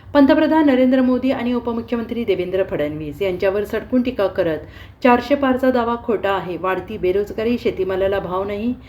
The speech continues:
महिलांना सन्मान नाही, दुसऱ्या पक्षाचे नेते चोरणाऱ्या आणि पक्षाशी गद्दारी करणाऱ्या गद्दारांना घरी बसवून हातकणंगले लोकसभा मतदारसंघात सत्यजित पाटील सरोडकर यांना विजयी करून मशाल पेटवावी,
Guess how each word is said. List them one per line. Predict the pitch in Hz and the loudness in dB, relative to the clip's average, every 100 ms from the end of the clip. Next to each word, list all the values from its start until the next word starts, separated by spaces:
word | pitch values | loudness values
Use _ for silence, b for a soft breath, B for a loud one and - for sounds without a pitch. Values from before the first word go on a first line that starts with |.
| B B | B B
महिलांना | 208 214 277 285 302 | 0 6 6 6 4
सन्मान | 285 254 262 | 2 2 2
नाही, | 254 247 | 2 0
दुसऱ्या | 226 214 233 | -4 -6 -8
पक्षाचे | 226 - 226 226 | -8 -6 -6 -4
नेते | 202 190 196 | -6 -4 -4
चोरणाऱ्या | 202 190 190 196 | -4 -4 -2 -2
आणि | 180 | -2
पक्षाशी | 175 180 - 170 170 | -4 -6 -4 -6 -6
गद्दारी | 165 151 151 202 | -6 -4 -2 -2
करणाऱ्या | 233 214 202 202 208 | -2 -4 -4 -4 -4
गद्दारांना | 180 143 160 170 190 156 - B B B - | -4 -4 -6 -6 -8 -10 -12 B B B -6
घरी | 208 247 285 | 2 4 6
बसवून | 254 202 214 180 160 - B B - | 4 0 -6 -10 -12 -16 B B -4
हातकणंगले | 226 277 277 277 277 277 277 | 0 0 4 4 6 4 2
लोकसभा | 208 233 247 254 254 | 0 -2 -2 -2 0
मतदारसंघात | 262 - 220 226 226 247 233 247 | 0 0 -4 -4 -4 -4 -2 -2
सत्यजित | 247 226 220 214 220 | -4 -6 -8 -8 -8
पाटील | - 196 214 214 | -4 -4 -4 -6
सरोडकर | 208 202 180 185 214 | -6 -4 -4 -4 -4
यांना | 208 175 | -4 -2
विजयी | 180 165 185 190 | -2 -2 0 -2
करून | 190 180 | -2 -6
मशाल | 175 165 170 175 | -6 -6 -6 -6
पेटवावी, | 175 180 185 202 | -6 -4 -2 0